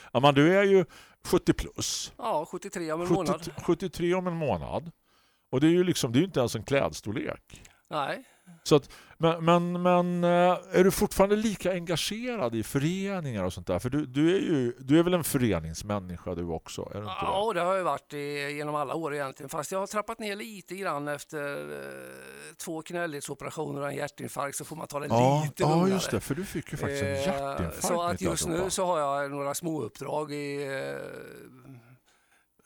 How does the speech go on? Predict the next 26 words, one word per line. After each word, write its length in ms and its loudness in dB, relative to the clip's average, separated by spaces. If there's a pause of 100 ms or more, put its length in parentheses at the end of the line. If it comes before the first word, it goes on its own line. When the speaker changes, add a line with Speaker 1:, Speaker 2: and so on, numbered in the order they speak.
(220)
Speaker 2:
<laughs> 60 -20
konstigt 640 -4
nog, 180 -10 (480)
ett 180 0
uppdrag 360 -4
i 120 -10
Somens 380 -4
segelsällskap. 840 -8 (100)
Speaker 1:
Jaha. 480 6
Speaker 2:
Även 220 -4
att 140 -4
jag 80 -4
inte 160 -8
seglar 340 -8
eller 140 -12
något, 140 -12
men 240 0
Speaker 1:
Nej. 120 2
Speaker 2:
vi 100 -2
arrenderar 500 -4
ju 100 -6
en 120 -6
tomt 320 -6
av 100 -6
dem 220 -8
och 320 -12